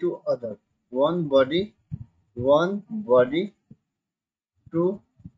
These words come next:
another, another, right?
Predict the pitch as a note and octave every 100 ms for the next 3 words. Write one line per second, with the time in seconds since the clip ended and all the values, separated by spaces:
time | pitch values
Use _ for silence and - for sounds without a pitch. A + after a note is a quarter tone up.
0 | _ E3 E3+ D3 A2+ G#2+ G2+ - _ _
1 | _ _ _ _ _ _ _ _ _ _
2 | _ _ _ _ _ _ B2+ A2+ G2 -
3 | - _ _ _ - F#3+ A3+